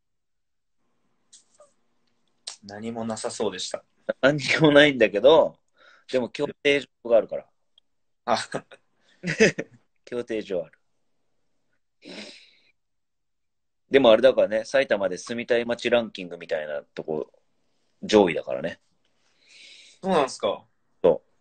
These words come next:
Speaker 2: 戸田は。
Speaker 1: ちょっと埼玉ゴミゴミしてますもんね、ちょっと。
Speaker 2: そうそうそうそう、戸田はね、いいのよ。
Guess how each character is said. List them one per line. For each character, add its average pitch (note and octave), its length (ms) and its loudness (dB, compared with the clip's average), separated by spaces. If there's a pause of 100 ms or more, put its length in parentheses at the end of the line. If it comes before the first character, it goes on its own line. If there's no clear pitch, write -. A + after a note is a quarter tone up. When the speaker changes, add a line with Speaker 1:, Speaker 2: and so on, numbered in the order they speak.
(140)
Speaker 2:
戸 E2 160 -2
田 D2 140 4
は。 - 0 -
Speaker 1:
ち G#1+ 60 -6
ょ - 520 -20
っ - 220 -20
と D#3 120 -6
埼 D#3+ 240 -2
玉 C#3 180 -10
ゴ C3 140 0
ミ C3 60 -8
ゴ A2+ 100 -4
ミ G#2+ 80 -8
し - 100 -14
て A2 60 -12
ま G#2+ 80 -10
す - 120 -16
も G2+ 80 -12
ん F#2+ 60 -16
ね、 F#2+ 100 -14
ち - 120 -16
ょ - 40 -18
っ - 100 -20
と。 - 160 -18 (480)
Speaker 2:
そ G2+ 80 6
う F#2+ 60 2
そ F2+ 180 0
う F2 60 -2
そ E2+ 160 -4
う D#2 40 -6
そ D2 180 -12
う、 - 40 -14
戸 G2 180 -4
田 F#2 60 4
は D2+ 240 2
ね、 D#2 140 -12
い E2+ 180 -6
い D#2+ 60 -6
の C2 100 -14
よ。 G1+ 140 -20